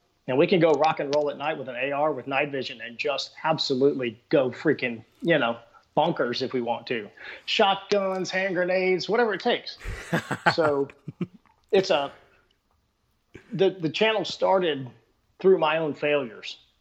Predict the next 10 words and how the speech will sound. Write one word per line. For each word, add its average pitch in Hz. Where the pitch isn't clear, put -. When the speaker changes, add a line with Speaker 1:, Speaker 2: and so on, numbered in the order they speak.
Speaker 1:
And 135
we'll 151
get 156
into 156
that 127
later. 190
But 147
I 147
didn't 220
see 202